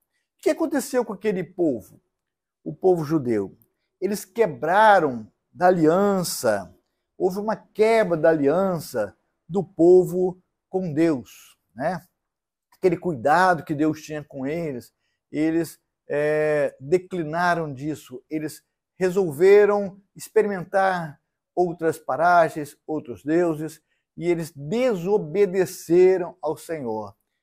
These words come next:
E isso tem uma consequência. Então, no exercício desse ministério profético de Ezequiel,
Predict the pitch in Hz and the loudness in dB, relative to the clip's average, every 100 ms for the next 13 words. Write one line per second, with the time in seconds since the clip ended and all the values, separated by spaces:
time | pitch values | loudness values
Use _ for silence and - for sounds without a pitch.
0 | _ 190 202 196 208 202 170 165 170 - | _ -6 -4 -4 -8 0 2 2 -4 -10
1 | 151 - 139 - 151 95 87 87 - _ | -10 -8 -10 -10 -12 -14 -18 -18 -20 _
2 | _ _ _ _ _ _ _ - 233 208 | _ _ _ _ _ _ _ -2 0 -2
3 | - - 240 233 233 220 269 - 202 208 | -10 -6 -4 2 2 2 -4 -4 0 0
4 | 208 180 165 151 - 147 139 117 - _ | 0 -2 -2 -2 2 4 6 4 -2 _
5 | _ 127 123 - 160 156 147 - 107 104 | _ -8 -8 2 4 4 2 -4 -6 -6
6 | 101 90 - 131 120 - - | -6 -8 4 6 8 4 -6